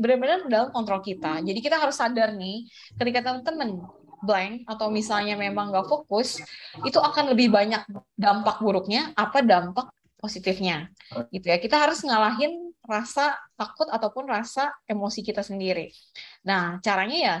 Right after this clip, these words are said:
salah satunya dengan praktik, praktikal. Atau mungkin kamu bisa latihan sama teman, terus minta dia feedback. Atau minta, minta dia tanyain hal-hal yang memang out of the box, yang mungkin kamu nggak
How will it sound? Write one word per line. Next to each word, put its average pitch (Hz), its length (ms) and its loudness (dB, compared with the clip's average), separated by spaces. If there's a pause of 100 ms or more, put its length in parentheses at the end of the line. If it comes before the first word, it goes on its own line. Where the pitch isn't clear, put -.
salah 165 160 -4
satunya 240 320 -4
dengan 208 240 -4 (480)
praktik, - 400 -4 (400)
praktikal. 208 640 0
Atau 277 240 2
mungkin 311 240 -2
kamu 277 320 0
bisa 208 160 0
latihan 196 240 2
sama 208 160 -2
teman, 202 400 0 (400)
terus 285 160 0
minta 247 160 2
dia 285 160 4
feedback. 202 480 -2 (400)
Atau 247 160 -2
minta, 302 320 0
minta 214 240 0
dia 254 320 0
tanyain 220 560 -4 (560)
hal-hal 233 320 2
yang 277 80 -2
memang 240 240 0
out 240 160 2
of 190 160 -2
the 185 80 0
box, - 560 -4
yang 190 160 -2
mungkin 202 160 -4
kamu 247 320 2
nggak 196 160 0